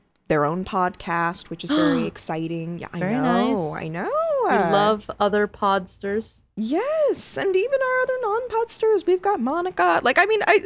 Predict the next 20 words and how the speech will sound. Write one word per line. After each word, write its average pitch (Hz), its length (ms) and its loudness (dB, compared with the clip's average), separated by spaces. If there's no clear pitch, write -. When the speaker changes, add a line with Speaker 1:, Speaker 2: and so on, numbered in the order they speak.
Speaker 1:
a 180 60 2
little 214 220 6
bit 226 160 6
of 196 40 4
Monica. 220 480 2
Um, 185 500 4
I'm 190 160 4
just, 202 260 2
I'm 202 160 2
just - 180 -2
going 170 240 0
through. 131 240 -4
I 147 120 0
just, 165 180 -6
I'm 160 140 0
thinking 165 200 -2
about 156 300 -2
who, - 180 -18
the, 156 260 -2
the 139 380 -2